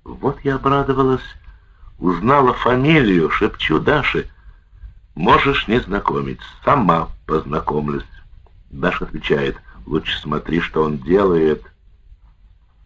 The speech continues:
Этот молодой человек, высокий, худенький, в красноармейской гимнастерке,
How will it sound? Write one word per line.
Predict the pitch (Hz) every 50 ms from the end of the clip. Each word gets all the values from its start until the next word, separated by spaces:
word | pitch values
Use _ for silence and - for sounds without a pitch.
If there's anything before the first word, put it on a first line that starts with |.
| - - - - -
Этот | 147 156 - - -
молодой | - 67 69 69 71 78 78 73
человек, | - - 76 69 69 73 92 107 113 110 -
высокий, | 82 143 - - - 87 110 117 110 - 67
худенький, | - - - 82 107 117 110 113 110 107 - 101 98
в | -
красноармейской | - - 147 160 - - 73 71 71 76 110 131 127 - - - 64
гимнастерке, | - - 67 67 67 - - - - 127 147 151 - - 135 131 -